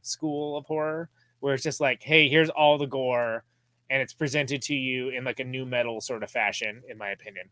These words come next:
This opinion's a Coda Neutron, or this opinion's a Coda Neutron, not the opinions of Movie Night Extravaganza. Uh, but one of the reasons I love most of my favorite horror movies tend to be, like, either on the cusp or these kind of, uh, movies that are transitional, like,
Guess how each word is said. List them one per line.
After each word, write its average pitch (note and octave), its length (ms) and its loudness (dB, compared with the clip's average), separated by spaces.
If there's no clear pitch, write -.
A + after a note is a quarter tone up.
This A#2 180 -14
opinion's A#2 260 -14
a G#2 60 -12
Coda D3 160 -2
Neutron, F#3+ 400 4
or A2 80 2
this - 240 -4
opinion's C3 340 -4
a - 60 -10
Coda B2 140 -2
Neutron, D#3+ 360 4
not C#3+ 220 6
the B2+ 60 -2
opinions A2 300 0
of F#2+ 140 -6
Movie F#2 180 -12
Night E2+ 140 -10
Extravaganza. A2+ 760 4
Uh, D#3 420 10
but F#3+ 260 12
one G3+ 200 10
of A3 60 6
the G#3+ 100 10
reasons G3 300 6
I F3 120 8
love D#3+ 480 4
most D#3+ 240 0
of E3 40 -6
my D#3 80 2
favorite C#3 240 -2
horror B3 180 4
movies D#3+ 300 0
tend E3 120 -2
to D3 60 -4
be, C#3 100 -2
like, B2 200 -2
either B2+ 260 -8
on A#2 140 -10
the A2 80 -16
cusp - 600 0
or B2 200 -4
these A2+ 240 -8
kind A#2 360 -8
of, G#2 240 -8
uh, G2+ 160 -14
movies G#2+ 520 -12
that G2+ 140 -8
are F#2 140 -8
transitional, A2+ 800 -6
like, E2+ 160 -20